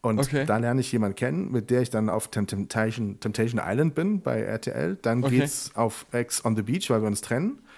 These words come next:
Speaker 1: Und dann hab ich drei
Speaker 2: Ja.
Speaker 1: Formate gemacht. Das reicht dann für Kampf der Reality Stars. Und von der Gage, weil ich da gewinnen werde, äh, lass ich mir
Speaker 2: Ja.
Speaker 1: mal einen Song schreiben von Icke Hüftgold. Und dann ist das Thema durch. Dann bin ich erstmal Ballermann.
Speaker 2: Okay. Ja.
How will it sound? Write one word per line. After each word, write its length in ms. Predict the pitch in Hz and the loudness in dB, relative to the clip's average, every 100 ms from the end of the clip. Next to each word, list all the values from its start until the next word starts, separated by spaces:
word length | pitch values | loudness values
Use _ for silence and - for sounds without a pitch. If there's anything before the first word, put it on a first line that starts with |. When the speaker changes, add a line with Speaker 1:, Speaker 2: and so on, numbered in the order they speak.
| - - - - | -20 -20 -20 -6
Speaker 1:
Und 80 | |
dann 140 | 123 113 | -2 2
hab 80 | 127 | 2
ich 80 | |
drei 160 | 127 120 | 4 4
Speaker 2:
Ja. 40 | |
Speaker 1:
Formate 360 | 139 135 120 123 | 4 4 4 2
gemacht. 340 | 123 123 151 | 2 2 2
Das 160 | 127 - | -2 0
reicht 200 | 110 127 | 0 0
dann 100 | 123 | 0
für 120 | 123 | 0
Kampf 240 | - 120 120 | -2 -2 0
der 120 | 117 | 2
Reality 320 | 117 110 107 | 4 2 0
Stars. 320 | - - 82 | -6 -6 -4
Und 100 | 95 95 | -6 -4
von 220 | 113 107 | -4 2
der 160 | 131 143 | 2 4
Gage, 340 | 135 139 127 | 4 2 2
weil 100 | 101 101 | 2 0
ich 80 | |
da 160 | - 120 | 0 0
gewinnen 440 | 117 107 143 113 | 0 2 2 2
werde, 500 | 92 87 82 98 190 - - - - - | 0 -4 -4 -4 -4 -6 -18 -20 -20 -6
äh, 80 | 127 | -2
lass 180 | 120 120 | 0 0
ich 80 | 127 | 2
mir 60 | |
Speaker 2:
Ja. 80 | 135 | 2
Speaker 1:
mal 80 | 113 | 4
einen 120 | 98 | 0
Song 200 | 92 95 | -2 -6
schreiben 380 | 95 - 78 85 | -8 -10 -10 -12
von 160 | - - | -10 -10
Icke 220 | 104 98 | -8 -8
Hüftgold. 420 | 95 - 69 87 | -8 -10 -12 -12
Und 200 | - 110 101 | -10 0 2
dann 160 | 98 | 4
ist 240 | 98 - 104 | 2 -2 -4
das 80 | |
Thema 320 | - 107 98 92 | -4 -2 -2 -2
durch. 280 | 117 98 - | -4 -6 -6
Dann 240 | 90 95 | -10 -10
bin 220 | 104 107 | -6 -4
ich 160 | 104 - | -4 -4
erstmal 320 | 101 110 101 | -4 -2 -2
Ballermann. 340 | 98 95 143 139 | -2 0 0 0
Speaker 2:
Okay. 160 | 135 123 - _ _ _ _ _ - | -4 -8 -14 _ _ _ _ _ -4
Ja. 220 | 139 127 | 0 0